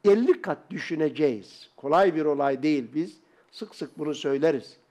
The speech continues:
Bazıları hani, "Aa, püskürttün." de, bitti bu iş. Hep söyledik, "Bitmedi bu iş, yeni başlıyor." diye. Yeni başlıyor, bu iş bitmedi. Çünkü Türkiye'de öyle insanlar var ki, işte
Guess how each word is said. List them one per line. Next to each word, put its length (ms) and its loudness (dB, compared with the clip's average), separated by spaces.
Bazıları 500 2
hani, 320 2
"Aa, 420 2
püskürttün." 680 -4
de, 240 0
bitti 340 0
bu 160 4
iş. 400 -6
Hep 180 -6
söyledik, 600 0
"Bitmedi 460 -4
bu 140 -6
iş, 160 -12
yeni 220 0
başlıyor." 580 -2
diye. 280 -10
Yeni 280 0
başlıyor, 480 -2
bu 140 -4
iş 200 -10
bitmedi. 520 -8
Çünkü 420 -2
Türkiye'de 480 0
öyle 320 4
insanlar 600 2
var 320 2
ki, 220 -4
işte 300 -2